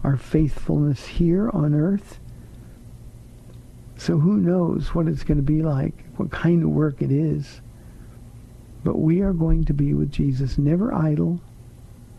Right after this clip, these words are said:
never bored, work that's more fulfilling and complete than we can begin to describe. And yet, yeah, there will be work to do.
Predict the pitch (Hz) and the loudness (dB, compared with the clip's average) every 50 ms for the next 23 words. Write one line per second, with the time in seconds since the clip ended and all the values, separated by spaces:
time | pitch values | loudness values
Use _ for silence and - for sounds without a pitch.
0 | - - - - - - - - - 151 147 147 151 175 208 208 175 156 165 160 | -20 -20 -20 -20 -18 -18 -18 -2 0 2 4 4 4 4 2 2 2 0 0 0
1 | 147 147 156 160 156 143 143 - - - - - - - - - - - - - | 2 2 2 2 0 -2 -4 -10 -16 -20 -20 -20 -20 -20 -20 -20 -20 -20 -14 -12
2 | - - - - - - - - - - - - - - - 170 165 180 170 - | -12 -12 -12 -14 -16 -18 -18 -18 -18 -18 -20 -20 -6 -2 0 2 2 2 0 0
3 | - 196 160 - - 175 165 165 170 151 - - 160 123 - - - 175 170 180 | -2 -4 -4 -2 0 0 2 2 0 0 -2 -2 -4 -4 -2 0 0 2 2 2
4 | 185 175 170 170 170 175 156 135 - 147 156 147 - - - 196 185 190 214 208 | 2 2 0 0 0 -2 -4 -2 -2 -4 -4 -2 -4 -2 0 2 0 0 -2 -2
5 | - 87 85 82 165 151 - 151 147 143 139 135 - - - - - - - - | -4 -2 0 0 0 0 0 -2 0 0 -2 -4 -6 -12 -20 -20 -20 -20 -20 -20
6 | - - - - - - - - - - - - - - - - - - - - | -20 -20 -20 -20 -20 -20 -20 -20 -20 -20 -20 -20 -20 -20 -20 -20 -20 -20 -20 -20
7 | - - - - - - - 165 156 139 165 180 196 170 170 190 175 180 - - | -20 -20 -20 -20 -18 -4 -4 -2 0 2 4 4 4 4 4 2 2 2 0 0
8 | - - 143 123 113 113 143 160 - - - - - - - - - - - - | -2 -2 0 0 0 0 0 -2 -4 -6 -14 -20 -20 -20 -20 -20 -20 -20 -20 -20
9 | - - - - - - - - - - 143 156 156 147 147 - - 151 139 135 | -20 -18 -18 -16 -16 -16 -16 -10 -2 0 2 4 4 4 2 2 0 0 0 0
10 | 139 123 - 139 - - - 143 - 151 - - - - 131 135 - - 139 131 | 0 0 0 0 2 0 0 0 0 -2 0 0 0 -2 -2 -4 -4 -6 -4 -2
11 | - - 139 127 | -2 -4 -4 -6